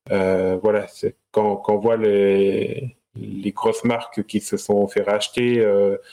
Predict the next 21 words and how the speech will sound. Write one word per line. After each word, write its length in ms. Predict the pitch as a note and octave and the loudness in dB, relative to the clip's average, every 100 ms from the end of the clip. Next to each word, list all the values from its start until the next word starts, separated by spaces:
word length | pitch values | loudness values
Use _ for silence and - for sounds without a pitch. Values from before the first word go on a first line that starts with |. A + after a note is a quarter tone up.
| - _ - | -20 _ -4
ou 380 | G#2+ G2+ G2+ G2 | -2 0 -2 0
les 160 | G2+ | 0
derniers, 480 | F#2+ G2+ G2+ G#2 G#2 | 0 0 2 2 2
euh, 560 | G2+ F#2+ G2+ G#2+ A2 A2+ - _ - - | 2 2 0 -2 -4 -10 -20 _ -20 -4
voilà, 180 | G#2+ G2+ | -2 -2
faut, 260 | - - G#2+ | -4 -8 -4
faut 140 | - | -4
creuser 320 | A#2+ C3 B2 C#3+ | -2 -2 0 0
parce 200 | A#2 - | -2 -2
que 80 | |
les 100 | A2+ | -2
chiffres, 240 | G#2+ C3 B2 | 0 -2 -2
il 100 | A#2 | 0
y 40 | G#2+ | 2
a 80 | |
aucun 300 | G#2+ - A2+ A2 | 0 0 -2 -2
chiffre 360 | - A#2+ - | -4 -4 0
de 300 | G#2+ G2+ G#2+ | 2 2 0
public, 500 | G#2+ A#2 A#2 D3 - - - - - _ | -2 0 0 -2 -6 -14 -16 -16 -18 _
mais 220 | A2 G#2 G2+ | 0 0 -2
c'est 340 | - A2 G#2+ | -2 -4 -4